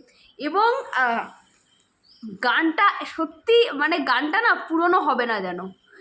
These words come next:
এখনও যেন কানের সামনে খালি লাগে উড়াধুরা গানটা বাজে। এত সুন্দর মিউজিক, এত সুন্দর গলা, এবং এত সুন্দর কথা, overall দেখতে ভালো, সব কিছু মিলিয়ে মিশে দুর্দান্ত কিন্তু গানটা ছিল।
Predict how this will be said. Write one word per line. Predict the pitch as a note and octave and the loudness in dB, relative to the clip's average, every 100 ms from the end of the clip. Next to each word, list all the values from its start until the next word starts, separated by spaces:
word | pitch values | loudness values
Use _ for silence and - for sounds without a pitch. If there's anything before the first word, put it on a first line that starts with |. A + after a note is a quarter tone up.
| - - | -20 -6
এখনও | A#3 D4 F#4+ F#4 | -4 0 2 4
যেন | F4+ F4+ | 2 2
কানের | F4 C#4 D4+ | 0 0 -2
সামনে | F4+ D#4 D#4+ | -2 -2 0
খালি | E4 D#4 | -2 -2
লাগে | C#4+ A#3+ B3 C4 | 0 0 0 -2
উড়াধুরা | C4+ C#4 C#4 | -2 -2 -2
গানটা | B3+ A3 A3+ B3 | -2 -2 -2 -4
বাজে। | A#3 A#3+ D4 | -2 -2 -2
এত | D4+ - C#4+ - | -2 -2 -2 -2
সুন্দর | G#4 G4+ F#4+ E4 F#4 | -4 -2 -2 2 2
মিউজিক, | F4+ D4 D#4 E4+ D4 E4 F4 - - - - | 2 2 2 2 2 2 0 -4 -18 -12 -2
এত | C4+ C#4+ | -2 0
সুন্দর | G#4 G#4+ - F4 D#4+ F#4+ | -2 0 0 0 2 0
গলা, | D4+ A#3+ B3 C#4+ D4+ D#4+ F#4 - - - | 0 2 2 2 2 2 -2 -12 -20 -12
এবং | C#4 F4+ E4+ | -2 -2 0
এত | C4 C#4 | -2 -2
সুন্দর | F4+ F#4 F4+ F4+ F#4+ F#4+ | -4 0 2 2 0 -2
কথা, | C#4 C#4 - F4 F4+ F4+ - - _ D4+ | -2 -2 0 2 2 -2 -16 -20 _ -2
overall | F4+ G4+ F#4+ F#4+ F4+ | 2 4 4 4 2
দেখতে | C#4 E4 - - A4+ | 0 -4 -2 0 0
ভালো, | F4 F4+ E4+ F4 - - _ _ - | 2 2 2 0 0 -8 _ _ -14
সব | - - D#4+ G4 G4+ | -10 -2 2 2 0
কিছু | G#4+ A4 F#4 | -2 0 2
মিলিয়ে | D#4+ E4+ F#4+ | 4 4 4
মিশে | F#4+ F#4+ | 2 2
দুর্দান্ত | E4 C4+ A#3+ D4 D#4 D#4 | -2 -4 -4 -2 0 -2
কিন্তু | E4 D4 D4+ | -4 -4 -2
গানটা | G#3+ G3 G3 | -4 -4 -6
ছিল। | G3+ - | -8 -10